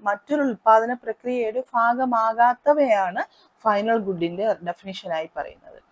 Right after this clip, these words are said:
അപ്പൊ അന്തിമ ഉൽപ്പന്നങ്ങൾ രണ്ട് തരത്തിലുണ്ട്, ഉപഭോഗ ഉൽപ്പന്നങ്ങളും മൂലധന ഉൽപ്പന്നങ്ങളും. അപ്പൊ അന്തിമ ഉൽപ്പന്നം എന്ന് പറഞ്ഞാൽ മറ്റൊരു ഉൽപ്പാദന പ്രക്രിയയുടെ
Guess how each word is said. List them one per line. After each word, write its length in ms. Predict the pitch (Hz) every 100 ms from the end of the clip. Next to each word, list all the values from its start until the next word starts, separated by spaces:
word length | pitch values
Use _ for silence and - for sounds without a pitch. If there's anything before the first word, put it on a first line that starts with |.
| _ _ _ _
അപ്പൊ 120 | -
അന്തിമ 540 | 247 214 247 294 339 349
ഉൽപ്പന്നങ്ങൾ 640 | 262 - 269 254 226 247 233
രണ്ട് 380 | 240 262 320 277
തരത്തിലുണ്ട്, 540 | 220 220 220 180 156 -
ഉപഭോഗ 640 | 214 226 277 285 285 269 277
ഉൽപ്പന്നങ്ങളും 880 | 262 202 - 214 208 185 196 226 226
മൂലധന 640 | 247 277 294 262 226 214
ഉൽപ്പന്നങ്ങളും. 580 | 196 160 175 160 135 -
അപ്പൊ 160 | -
അന്തിമ 440 | 190 185 196 233 330 _ _ _ -
ഉൽപ്പന്നം 420 | 233 233 269 269
എന്ന് 120 | 277
പറഞ്ഞാൽ 440 | 269 240 247 262 403 - _ -
മറ്റൊരു 340 | 214 - 311
ഉൽപ്പാദന 420 | 302 - 247 254 262
പ്രക്രിയയുടെ 640 | 254 240 - 254 240 285